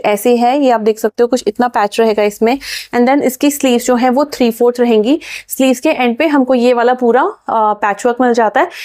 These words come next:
जिसमें कि गोटा पट्टी and सीक्वेंस का and एम्ब्रॉयडरी का वर्क दे रखा है। ये देखो, कुछ ऐसे है। And then this is a straight fit कुर्ता।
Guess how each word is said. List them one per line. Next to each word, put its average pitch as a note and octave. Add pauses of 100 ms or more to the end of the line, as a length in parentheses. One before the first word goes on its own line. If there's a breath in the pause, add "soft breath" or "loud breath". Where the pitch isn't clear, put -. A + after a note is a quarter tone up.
(140 loud breath)
जिसमें A#3+
कि B3
गोटा A#3
पट्टी A#3
and A#3+
सीक्वेंस A3
का C4+
and C4+
एम्ब्रॉयडरी G#3
का B3
वर्क G3
दे F#3
रखा -
है। -
ये G3
देखो, F#3+
कुछ A3
ऐसे G3+
है। B3+ (400 loud breath)
And B3
then D4+
this C4+
is C4+
a D#4+
straight A3+
fit A#3+
कुर्ता। F#3